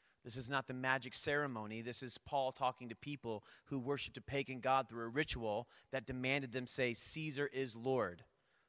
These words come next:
So Paul's saying, "Hey, well, you're Romans and you have this ritual, so you'll understand this ritual. So let's, let's, you know this thing that you understand about Caesar? You need to do that for God.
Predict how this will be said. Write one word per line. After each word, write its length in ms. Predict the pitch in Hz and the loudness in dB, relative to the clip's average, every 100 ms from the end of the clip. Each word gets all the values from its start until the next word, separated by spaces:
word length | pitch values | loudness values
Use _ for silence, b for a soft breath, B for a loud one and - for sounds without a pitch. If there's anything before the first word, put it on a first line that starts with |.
| - | -12
So 140 | 135 | -10
Paul's 320 | - 143 139 | 2 4 4
saying, 240 | - 135 123 | 2 -2 6
"Hey, 220 | 180 156 | 6 6
well, 120 | 127 | 2
you're 160 | 135 156 | 0 2
Romans 540 | 156 175 139 139 139 | 2 0 0 -4 -4
and 100 | 131 | -2
you 80 | 135 | 2
have 160 | 151 | 2
this 180 | 135 127 | 2 -2
ritual, 300 | 170 160 135 | -2 -2 -4
so 140 | 131 160 | -4 -2
you'll 160 | 180 | 0
understand 480 | 185 185 170 180 185 | 0 -2 -4 -4 -4
this 140 | 147 | -4
ritual. 400 | 127 - 113 92 - b b b | -4 -6 -6 -6 -8 b b b
So 120 | 143 | 0
let's, 240 | 165 - - | 2 2 -2
let's, 240 | 165 - b b b | -2 -2 b b b
you 140 | 151 | -10
know 180 | 156 175 | -2 2
this 120 | 180 | 2
thing 140 | - 190 | 2 2
that 80 | 185 | 2
you 140 | 180 | 2
understand 360 | 175 160 180 175 | 2 2 0 4
about 160 | 156 | 2
Caesar? 420 | - 185 185 196 | 4 2 4 4
You 140 | 190 175 | 4 2
need 140 | 202 | -2
to 60 | 175 | -2
do 160 | 151 160 | -2 0
that 180 | 160 | 0
for 80 | - | -2
God. 400 | 110 117 92 90 | 0 0 0 -6